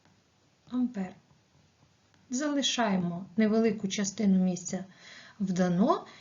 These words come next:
І стоїть запитання, скільки двохвалентної міді виділиться під час електролізу? Отже, скільки це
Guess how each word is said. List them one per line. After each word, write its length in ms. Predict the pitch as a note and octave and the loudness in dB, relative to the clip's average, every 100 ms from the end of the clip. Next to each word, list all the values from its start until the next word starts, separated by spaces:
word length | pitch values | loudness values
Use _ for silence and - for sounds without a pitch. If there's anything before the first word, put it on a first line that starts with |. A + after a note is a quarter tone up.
| - | -2
І 60 | G4 | 0
стоїть 360 | G#4+ C#4 C#4 | 2 2 2
запитання, 680 | C4 C#4 B3 G#3 G3 G3 F#3+ | 0 -4 -4 0 2 4 2
скільки 640 | - - D4+ D#4 A#3+ - | 0 4 8 10 8 2
двохвалентної 960 | F#3+ G3+ G3+ G#3 G3+ G#3 F#3+ G3 F#3+ F3 | -4 -4 -4 -4 -2 -2 -4 -4 -6 -4
міді 440 | F#3 E4+ F4+ F#4+ G3+ | -2 -2 2 0 2
виділиться 720 | F#3 G3 A#3 C#4+ F4+ F4 E4 | 2 2 2 0 -4 -6 -10
під 280 | - G3 G3 | -10 -10 -8
час 320 | A3 A#3+ - C4+ | -8 -8 -12 -12
електролізу? 760 | C#4+ - - G3 G3 F#3+ - | -10 -12 -14 -12 -12 -14 -12
Отже, 340 | - F#3 F#3 F#3+ - _ | -8 -6 -6 -10 -16 _
скільки 500 | - - D4+ D#4 D#4 | -20 -8 -6 -6 -8
це 280 | - A#3 | -6 -6